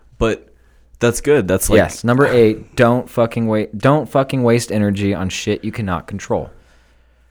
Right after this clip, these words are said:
Speaker 1: Real talk. Uh, I
Speaker 2: These are real simple,
Speaker 1: My
Speaker 2: right?
Speaker 1: girlfriend tells me all the time, uh, "You can't control what happens, but you can control how you react to it."
Speaker 2: That's a hundred percent.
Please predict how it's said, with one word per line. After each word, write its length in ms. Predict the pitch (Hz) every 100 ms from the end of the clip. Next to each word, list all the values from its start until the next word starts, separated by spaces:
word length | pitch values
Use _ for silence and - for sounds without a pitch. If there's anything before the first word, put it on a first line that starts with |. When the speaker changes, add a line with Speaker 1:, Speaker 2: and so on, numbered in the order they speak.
| _ _ _ _ _ -
Speaker 1:
Real 160 | 110 104
talk. 400 | 131 127 - -
Uh, 280 | 98 92 87 - -
I 260 | 92 87 - - _ _
Speaker 2:
These 180 | 165 233
are 40 |
real 180 | 180 156
simple, 380 | - 135 131 82
Speaker 1:
My 60 | 87
Speaker 2:
right? 200 | 90 -
Speaker 1:
girlfriend 400 | 156 160 185 143
tells 220 | 131 123
me 80 | 113
all 160 | 107
the 80 | 107
time, 460 | - 104 101 90 - _ -
uh, 200 | 95 90 90
"You 120 | 107
can't 240 | 143 127
control 340 | 151 135 139 123
what 100 | 113
happens, 500 | 98 - 80 73 - - - - -
but 100 | 104
you 120 | 107
can 280 | - 120 120
control 420 | 117 - 110 95
how 120 | 95
you 220 | 101 107
react 540 | 104 98 95 - - _ _ -
to 140 | 92
it." 200 | - _ 73
Speaker 2:
That's 200 | 95 98
a 40 |
hundred 180 | 98 87
percent. 320 | 85 120